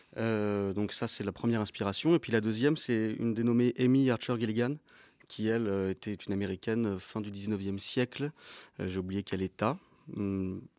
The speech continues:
Oreg-, Ohio peut-être, je ne sais plus, euh, et qui elle pour le coup tuait par, euh, par, euh, par, euh, par, par volonté de détrousser ses victimes. Euh, elle tenait une maison de retraite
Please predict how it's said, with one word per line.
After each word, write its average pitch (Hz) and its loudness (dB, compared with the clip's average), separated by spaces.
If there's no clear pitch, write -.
Oreg-, 101 0
Ohio 110 0
peut-être, 101 -4
je 98 -8
ne 95 -6
sais - -10
plus, 117 -10
euh, 101 2
et 113 0
qui - -2
elle 139 4
pour 107 -2
le 110 0
coup 151 -8
tuait 135 2
par, 104 -2
euh, 92 -2
par, 98 -2
euh, 55 -6
par, 92 -6
euh, 110 -8
par, 101 -4
par 104 -2
volonté 113 0
de 113 0
détrousser 110 -8
ses 107 -8
victimes. 101 -6
Euh, 98 -4
elle 92 -6
tenait 113 2
une 110 4
maison 107 2
de 101 0
retraite 107 -4